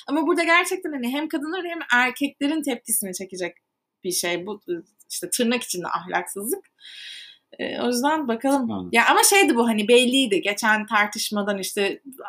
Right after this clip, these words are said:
Speaker 1: Hunter'la ilgili bir şey geliyor, geliyor, geliyor. Bakalım işte
Speaker 2: Aynen.
Speaker 1: aman bilgisayarı da oraya bırakmışlar.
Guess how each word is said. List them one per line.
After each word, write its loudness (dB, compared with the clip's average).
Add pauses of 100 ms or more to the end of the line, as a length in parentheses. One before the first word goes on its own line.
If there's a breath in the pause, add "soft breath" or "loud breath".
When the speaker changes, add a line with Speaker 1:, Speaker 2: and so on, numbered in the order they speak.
(200)
Speaker 1:
Hunter'la 4
ilgili -2
bir 0
şey 6
geliyor, 8
geliyor, 4
geliyor. 2
Bakalım -4
işte 0
Speaker 2:
Aynen. 4
Speaker 1:
aman 0
bilgisayarı -4
da 0
oraya 0
bırakmışlar. -6